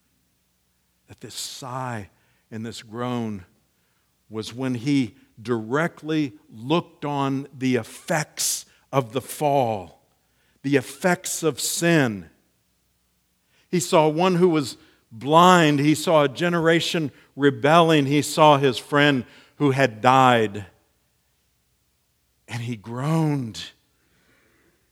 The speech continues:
because he saw how awful the effects were, and he had to have thought,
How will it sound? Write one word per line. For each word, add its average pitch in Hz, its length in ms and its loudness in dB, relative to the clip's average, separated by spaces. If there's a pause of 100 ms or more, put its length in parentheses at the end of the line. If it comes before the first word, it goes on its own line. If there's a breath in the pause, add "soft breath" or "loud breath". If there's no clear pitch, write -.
(360)
because 120 300 -8
he 120 100 -8
saw 135 340 -4
how 117 340 -4
awful 190 460 -2
the 180 180 -4
effects - 560 -6
were, 127 240 -2 (260 loud breath)
and 139 160 0
he 147 220 2
had 160 600 2
to 139 220 0
have 117 140 0
thought, 117 680 -2